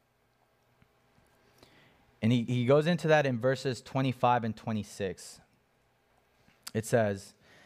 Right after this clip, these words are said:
"That there may be no division in the body, but that the members may have the same care for one another. If one member suffers, all suffer together. If one member is honored,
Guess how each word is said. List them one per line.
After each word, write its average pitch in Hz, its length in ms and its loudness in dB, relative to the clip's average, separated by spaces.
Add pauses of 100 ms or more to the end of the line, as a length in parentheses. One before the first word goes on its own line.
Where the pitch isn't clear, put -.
(180)
"That 113 100 -2
there 135 140 2
may 147 120 2
be 127 140 2
no 120 240 4
division 170 460 -2
in 185 100 0
the 180 80 2
body, 104 440 -2 (440)
but 107 80 -10
that 110 140 0
the 110 80 0
members 151 520 2
may 131 160 0
have 127 320 -4
the 123 80 -10
same 120 380 -4
care 127 400 -2
for 127 180 -4
one 110 220 -2
another. 92 480 -4 (680)
If 117 280 -2
one 127 340 0
member 110 300 0
suffers, 101 580 -6 (140)
all 110 180 2
suffer 107 340 -6
together. 90 540 -8 (460)
If 104 160 -4
one 120 180 2
member 123 300 0
is 98 160 -2
honored, 92 420 -6